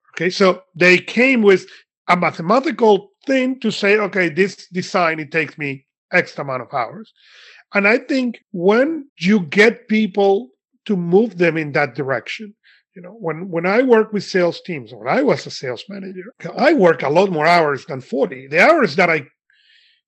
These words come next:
complain were never the hou-, the fun hours, was never the sales, was never the building, was never the engineering, the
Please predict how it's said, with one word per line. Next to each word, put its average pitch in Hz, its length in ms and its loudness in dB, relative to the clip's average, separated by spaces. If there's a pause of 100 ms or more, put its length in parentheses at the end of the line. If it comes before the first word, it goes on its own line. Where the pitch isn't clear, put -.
complain 190 560 0
were 185 160 2
never 165 500 0
the 165 140 0
hou-, 151 240 0
the 151 100 -4
fun 143 320 -2
hours, 120 420 -12
was 170 300 -6
never 254 380 2
the 151 100 -6
sales, 127 500 -6
was 165 280 -6
never 233 180 0
the 175 140 -4
building, 147 420 0
was 165 220 -6
never 233 200 2
the 180 240 2
engineering, 170 520 -4
the 143 120 -8